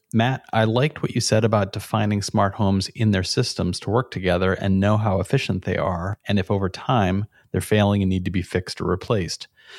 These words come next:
Do you know if Sense or other companies recommend specific manufacturers or products as we as individual homeowners need to replace them so that we can move toward an integrated home as we replace the various components in our home,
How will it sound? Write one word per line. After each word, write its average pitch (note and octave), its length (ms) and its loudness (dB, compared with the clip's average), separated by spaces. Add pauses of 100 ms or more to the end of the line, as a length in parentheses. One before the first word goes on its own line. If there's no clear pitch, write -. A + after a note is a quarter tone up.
(120)
Do A#2+ 100 2
you A2+ 60 6
know A2 180 6
if G2+ 120 0
Sense G#2+ 460 0
or F#2+ 200 -2
other A2+ 200 2
companies F#2 440 -2
recommend F#2+ 320 0
specific - 540 -4
manufacturers F#2+ 1000 0
or - 160 -6
products G#2+ 600 -6
as F#2+ 320 -2
we G2+ 260 0
as F#2+ 180 0
individual F#2 480 -2
homeowners F#2 420 0
need F#2+ 160 -2
to - 60 -4
replace - 400 -2
them - 200 -12 (460)
so - 160 0
that G#2+ 60 4
we G2+ 100 2
can G#2+ 140 4
move G2+ 200 4
toward F#2+ 300 -2
an F#2+ 100 0
integrated G2+ 560 0
home F#2+ 580 0
as - 140 -6
we G2 80 -2
replace F#2 360 -2
the F#2 80 -6
various F#2 260 2
components F2+ 420 -4
in E2+ 80 -8
our F2 80 -6
home, F2 300 -6